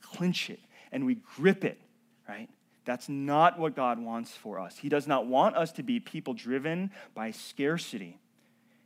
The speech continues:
In fact, biblical giving is always meant to be a joyful sacrifice of our resources. God understands scarcity. He understands economics. But he doesn't want us to simply give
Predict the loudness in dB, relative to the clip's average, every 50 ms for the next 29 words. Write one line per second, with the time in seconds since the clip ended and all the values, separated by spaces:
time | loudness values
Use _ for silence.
0 | _ _ _ -10 4 6 6 6 6 6 4 4 6 8 8 6 8 6 2 2
1 | 4 2 4 4 4 4 4 2 2 0 0 4 6 8 8 8 8 10 8 8
2 | 8 4 -2 -10 -16 -16 -18 -20 _ _ _ _ _ _ 0 0 0 0 -2 -2
3 | 2 2 2 2 2 0 2 6 8 8 6 6 0 -2 -4 -4 -6 -6 0 4
4 | 4 4 4 2 0 -6 -4 -2 -2 -2 -2 -2 -4 -6 -10 -18 -10 -4 0 0
5 | 0 0 0 -2 -2 -2 -2 -4 -4 -4 -4 -6 -8 -12 -12 -12 -14 -2 4 8
6 | 8 8 8 8 4 2 0 0 2 4 6 6 6 4 2 -2 -2 2 2 2
7 | 2 2 0 -4 -2 -2 -4 -6 -10 _ _ _ _ -20 -16 _ 4 6 6 8
8 | 8 6 2 2 2 6 6 6 8 6 4 2 4 2 2 2 2 2 6 8
9 | 8 8 6 4 0 -6 -10 -18 -20 -20 -20 -20 _ _ _ _ _ _ -20 -20
10 | -8 -6 -4 -2 -2 -2 8 8 8 10 10 6 4 4 4 6 8 8 8 8
11 | 6 4 4 2 -6 -12 -8 0 2 2 4 4 2 0 0 0 2 4 4 6
12 | 8 6 6 4 -2 -10